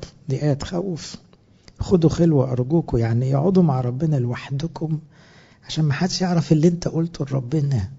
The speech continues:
واللي بينك وبينه والحب اللي جواك، هو ده بقى رصيدك الحقيقي للسما.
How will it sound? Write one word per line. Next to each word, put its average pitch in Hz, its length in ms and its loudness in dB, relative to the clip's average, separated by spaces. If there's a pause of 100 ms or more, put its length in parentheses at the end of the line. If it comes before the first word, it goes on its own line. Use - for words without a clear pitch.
(160)
واللي 139 200 2
بينك 165 420 4
وبينه 127 540 2 (640)
والحب 185 480 2
اللي 135 160 6
جواك، 131 720 4
هو 196 240 8
ده 185 120 8
بقى 190 280 8
رصيدك 165 520 6
الحقيقي 147 460 2
للسما. 110 360 0